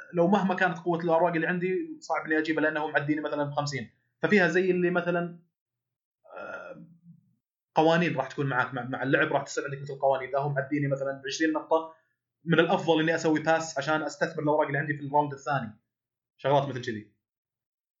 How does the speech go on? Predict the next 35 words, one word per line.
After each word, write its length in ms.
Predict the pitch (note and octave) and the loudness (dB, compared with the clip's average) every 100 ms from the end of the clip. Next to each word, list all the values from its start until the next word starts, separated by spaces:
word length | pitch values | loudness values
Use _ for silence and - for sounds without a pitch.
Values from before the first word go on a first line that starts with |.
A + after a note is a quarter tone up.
| _ _ _ _ _ _ _ D#3 | _ _ _ _ _ _ _ 2
آه، 320 | C#3+ C#3+ C#3+ | 4 6 4
وهذه 280 | D3 D#3+ E3+ | 2 2 2
النقطة 200 | E3 D3+ | 0 0
الجاية، 220 | E3+ D3+ | 2 2
إنك 140 | C#3 | 0
تقدر 220 | D#3 D#3+ | -2 -2
تسوي 240 | C#3+ D#3+ D3+ | -2 0 0
باس 300 | E3 C#3+ - | 0 0 -2
وتنهي 220 | E3+ D3+ | -6 -4
الجولة، 560 | D3 E3 D#3+ F3 E3+ - _ _ | 0 2 4 2 -2 -12 _ _
آه، 420 | B2+ B2+ - - _ | -20 -20 -20 -20 _
يعني 180 | D3+ C#3+ | 0 0
تنهي 200 | D3 D#3+ | 0 2
راوند 260 | D#3 D#3+ D3+ | 4 4 2
ون 140 | D#3 | -2
فقط. 480 | C#3+ C#3+ F3 - _ _ _ _ _ _ | -2 0 -2 -4 _ _ _ _ _ _
آه، 540 | A2 G#2+ A2 G2+ - _ _ _ _ | -18 -16 -16 -18 -20 _ _ _ _
فتمكن 420 | D#3 D#3 F3 E3+ | 0 2 2 2
أنت 240 | C#3+ C#3+ D3 | 2 0 -2
من 200 | C#3+ C#3 | -2 -2
إنه 300 | C3+ C3+ C#3+ | -2 0 2
يفوز 300 | D#3 C#3+ - | 2 0 0
في 40 | |
الراوند 240 | C#3+ D#3+ | 0 2
الأول 520 | D#3+ E3+ E3+ E3+ D3+ - | 4 4 4 0 -4 -8
في 80 | D#3+ | -8
مقابل 320 | D#3 D#3+ D#3+ | 0 0 0
إنك 160 | D#3 | -6
تستثمر 360 | - - E3 D3 | -8 -6 -6 -8
القوة 260 | C#3 D3 C#3 | -8 -4 -2
اللي 120 | C3 | -2
عندك 200 | C#3 - | -8 -8
في 40 | |
الراوند 280 | C#3 C3+ C3+ | 0 0 0
الثاني. 400 | - E3 B2 - | 2 2 2 -6